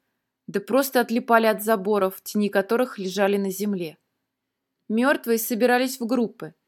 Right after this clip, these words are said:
и, ведомые только им понятной целью, толпами куда-то уходили. Вполне себе осмысленно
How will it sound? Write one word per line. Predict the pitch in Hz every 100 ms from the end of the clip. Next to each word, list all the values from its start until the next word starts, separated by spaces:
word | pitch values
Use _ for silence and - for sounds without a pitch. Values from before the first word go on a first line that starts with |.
| _ -
и, | 196
ведомые | 190 190 254 247 240
только | 220 233 233
им | 233 - 240 240
понятной | 220 226 226 226 220 220
целью, | - 285 302 262 214
толпами | - 269 285 262 262
куда-то | 262 254 190 202 208 214
уходили. | 208 226 190 180 175 160 _ _ _ _ _ _ _ _ _ _ _ _ _
Вполне | - 226 233 247 311
себе | - 294 277 285
осмысленно | 294 - 277 247 - 190 185 170